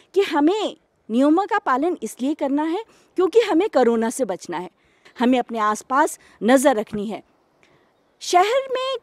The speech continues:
जो है हम पढ़े लिखे अपने आप को कहते हैं, लेकिन सबसे ज़्यादा मामले कि लोग होम क्वारंटाइन का पालन नहीं कर रहे हैं वो शहरों में आ रहे हैं।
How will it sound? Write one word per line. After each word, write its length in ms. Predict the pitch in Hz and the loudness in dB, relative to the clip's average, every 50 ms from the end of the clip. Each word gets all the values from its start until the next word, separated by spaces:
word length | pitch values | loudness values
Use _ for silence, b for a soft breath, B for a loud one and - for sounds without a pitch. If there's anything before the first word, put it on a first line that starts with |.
| - | -10
जो 160 | 339 - 359 | -6 -4 -2
है 200 | 370 392 392 403 | 0 2 0 0
हम 160 | 403 381 392 415 - | 0 -2 -4 -2 0
पढ़े 240 | 262 240 254 302 381 | 0 0 2 2 2
लिखे 280 | 320 294 - - 320 | 2 0 0 -2 -2
अपने 240 | 311 269 - 277 262 | -2 -2 -4 -4 -2
आप 180 | 254 233 226 - | 0 0 -2 -2
को 100 | - 247 | -4 -6
कहते 340 | 220 214 190 196 - - | -4 -6 -10 -8 -8 -6
हैं, 160 | 233 247 269 285 | -4 -2 -2 -2
लेकिन 220 | 285 269 339 339 | -2 -2 -2 -4
सबसे 460 | 294 - 277 240 - - - 381 359 | -4 -4 -6 -6 -6 -6 -4 -2 -2
ज़्यादा 420 | 294 185 214 196 214 214 285 277 240 | -2 -2 0 0 2 2 2 2 2
मामले 440 | 208 202 185 175 170 165 160 156 - b b b b b b b | 0 -2 -4 -4 -4 -8 -8 -10 -14 b b b b b b b
कि 60 | - 277 | -2 2
लोग 260 | 262 262 269 277 226 | 4 4 4 2 0
होम 320 | 220 - 240 269 311 330 | -6 -4 -2 0 0 2
क्वारंटाइन 460 | 294 285 240 226 233 233 254 233 226 | 2 0 0 0 0 -2 -2 -2 -2
का 120 | 240 - - | -2 -4 -4
पालन 340 | - - 208 185 190 214 220 | -2 0 -2 0 0 -2 -4
नहीं 280 | 202 185 190 208 269 | -6 -6 -4 -6 -6
कर 140 | - 226 196 | -4 -4 -6
रहे 220 | 190 196 202 202 | -6 -6 -6 -6
हैं 180 | 214 233 262 302 B B B B B - | -6 -4 -6 -6 B B B B B -4
वो 60 | 311 | -4
शहरों 380 | 302 - - 254 226 233 262 | -2 -2 -4 -4 -2 -2 0
में 120 | 254 254 240 | 0 0 0
आ 100 | 208 165 | 0 -2
रहे 280 | 151 180 185 196 196 | -2 -4 -6 -6 -6
हैं। 160 | 196 214 - | -8 -8 -10